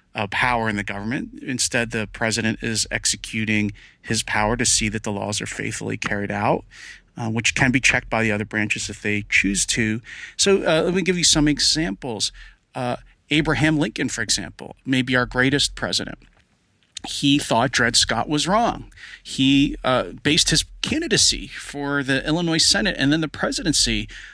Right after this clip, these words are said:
on Dred Scott being wrong. And when he was attacked by Stephen Douglas for being, uh, chaotic, for challenging the rule of law, for refusing to follow tradition and precedent, Lincoln said,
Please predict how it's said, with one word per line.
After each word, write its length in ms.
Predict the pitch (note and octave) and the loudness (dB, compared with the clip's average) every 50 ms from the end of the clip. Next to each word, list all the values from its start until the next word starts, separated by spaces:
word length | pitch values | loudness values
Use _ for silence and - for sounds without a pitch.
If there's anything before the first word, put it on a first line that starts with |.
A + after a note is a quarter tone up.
| - _ _ _ | -20 _ _ _
on 220 | - C3 B2 A#2+ A#2+ | 0 2 2 2 4
Dred 240 | - - A#2+ A#2+ - | 4 2 2 4 2
Scott 340 | - - - A2 G#2 A2 - | 2 2 0 -2 -4 -4 -6
being 240 | - A2+ G2+ G2+ F#2+ | -6 -6 -6 -6 -8
wrong. 360 | F#2 - - - - C#3 - _ - - - - - _ _ _ - | -8 -10 -12 -14 -16 -18 -20 _ -20 -20 -20 -20 -20 _ _ _ 0
And 360 | D3 C#3+ C#3+ C#3+ C#3+ D3 C#3+ | 2 4 4 4 4 4 4
when 140 | C#3+ C#3+ D3 | 4 2 2
he 240 | C#3 - - F3+ F#3 | 2 0 -2 -2 -2
was 180 | F3+ E3 - | 0 0 0
attacked 720 | C#3+ - - - - - G#3+ - - - - - - - - - _ _ _ _ _ - | 0 0 0 0 2 2 2 2 0 -2 -6 -10 -10 -12 -14 -20 _ _ _ _ _ -8
by 140 | - A2 A#2 | -4 -2 0
Stephen 380 | - - - D3+ E3 G3 G#3 | 0 2 2 2 2 2 2
Douglas 360 | F3 G#3+ G3 G#3 - D#3+ C3 | 2 2 2 2 2 0 0
for 160 | - - C#3+ B2+ | 0 0 -2 -2
being, 440 | - C#3 C3 B2+ B2+ B2+ B2 C3 - - - - - _ _ | 0 2 2 4 4 4 2 0 -2 -8 -16 -20 -20 _ _
uh, 240 | - A#2 A2 G#2+ - - - - _ _ _ _ _ | -4 -2 -2 -2 -4 -6 -12 -20 _ _ _ _ _
chaotic, 760 | - - C#3 C#3+ B2+ B2+ B2+ B2+ B2+ C3 B2+ - - - - - | -2 0 2 4 4 4 4 4 4 4 2 0 -2 -6 -12 -14
for 440 | - - - - B2 A#2 A2+ A2 G#2+ | -16 -14 -16 -14 -12 -8 -8 -8 -2
challenging 640 | - - - - C#3 C#3 C#3 C#3+ C3+ - C#3 C3 B2 | 0 0 2 2 2 2 4 4 2 2 2 2 2
the 80 | A#2+ | 0
rule 260 | A2+ A#2 C3 C#3+ C#3 | 0 0 0 2 2
of 120 | C3 A#2 A2 | 2 0 0
law, 420 | A2+ A#2 A#2+ A#2+ A#2+ G2 D#2 D2 | 0 2 2 4 2 2 0 -4
for 540 | - - - A#2 A#2 A#2 A#2 A#2 A#2 A2+ G#2+ - - - - - - - | -8 -10 -10 -6 -4 -2 0 0 0 0 -2 -6 -12 -20 -20 -20 -10 -4
refusing 460 | - - - - - D#3+ D3 - D3 | -2 -2 0 2 2 4 6 6 6
to 60 | B2 A#2 | 4 4
follow 260 | - - B2 A#2+ A#2 | 4 4 4 4 2
tradition 400 | A#2 - - - B2+ - - A#2+ | 0 -2 -2 0 0 0 2 0
and 100 | A2 G#2+ | -2 -2
precedent, 460 | - - B2 A#2 - A#2+ A2 F#2+ - - - - - - _ | -2 -2 0 0 0 0 -2 -6 -8 -12 -16 -20 -20 -6 _
Lincoln 360 | - E3+ G#3+ - - F#3 D#3+ D3 | 0 0 2 2 4 4 4 4
said, 360 | - - C3 A#2+ C3 C3 | 4 4 4 4 2 2